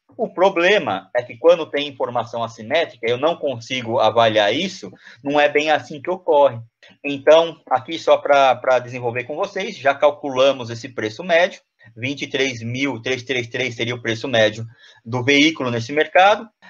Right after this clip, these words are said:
Agora, vamos ver a implicação disso na prática desse mercado. Olha só, qual seria o equilíbrio de mercado quando tem informação assimétrica, que a gente não consegue saber,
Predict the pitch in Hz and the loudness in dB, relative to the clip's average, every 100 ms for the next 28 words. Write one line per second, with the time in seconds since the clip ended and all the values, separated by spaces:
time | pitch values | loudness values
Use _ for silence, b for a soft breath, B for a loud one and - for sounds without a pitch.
0 | b - 277 226 240 247 240 - _ - | b -2 0 4 6 6 4 0 _ -18
1 | 160 262 269 233 208 226 214 214 208 214 | 4 4 6 2 2 0 0 -6 -4 -2
2 | 214 - 214 190 160 185 220 - 156 185 | -2 -2 -4 -4 -10 -12 -14 -14 -6 -6
3 | - 165 175 180 - 120 117 113 117 110 | -2 0 2 0 -2 -4 -4 -8 -4 -6
4 | - 98 95 - 175 180 165 - 95 - | -2 -2 -2 2 4 4 2 0 -2 -2
5 | _ _ b b _ 196 262 214 220 208 | _ _ b b _ 4 4 2 -4 0
6 | 208 190 180 165 185 214 139 139 143 139 | -2 -2 -8 -8 -8 -8 -8 -8 -4 -4
7 | 120 143 151 151 147 120 _ _ 156 147 | -2 2 4 4 -2 -10 _ _ -2 0
8 | 123 147 117 139 139 120 143 123 139 127 | -2 -4 -2 0 -2 -2 -4 -4 -4 0
9 | 127 120 - 101 120 123 120 135 127 127 | 0 -2 -8 -2 -2 -4 -8 -6 -4 -2
10 | 135 123 113 139 139 | 2 2 4 0 0